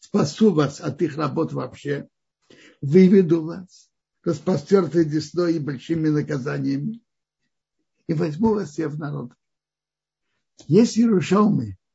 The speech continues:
что из-за этих четырёх обещаний мы пьём четыре бокала пасхальную ночь. Это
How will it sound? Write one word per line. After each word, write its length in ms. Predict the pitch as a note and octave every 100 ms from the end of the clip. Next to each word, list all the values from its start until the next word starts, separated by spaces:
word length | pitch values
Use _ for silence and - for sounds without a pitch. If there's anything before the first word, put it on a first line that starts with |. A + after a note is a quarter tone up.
| _ _ _
что 240 | - - C#3+
из-за 240 | C#3 C3+
этих 440 | D#3+ G#3 D3+ D#3 -
четырёх 540 | C#3+ D3+ F3 F#3 -
обещаний 840 | D3+ D3+ - - D4+ B3+ A#2+ G2+ _ _ _ -
мы 200 | C#3+ F3
пьём 420 | - E3 F3+ F#3+
четыре 420 | - - D3 D3
бокала 880 | C3 A#2+ G#2 - G3 F3 C#3 B2+ C#3 _ _ _ _
пасхальную 640 | C#3+ - D#3+ D#3 E3+ E3+ D#3+
ночь. 340 | D#3 _ _ _ - - _ _ _ _ _ _ _ _ _ _ _ _ _ _ _ _ _ _ _ _ _ _ _ - G2+ G2 _ _ _ _ _ _ _ _ _ _ _ _ _ _ _ _ _ _ _ _ _ - - _
Это 580 | D3+ D3 E3 D#3 F#3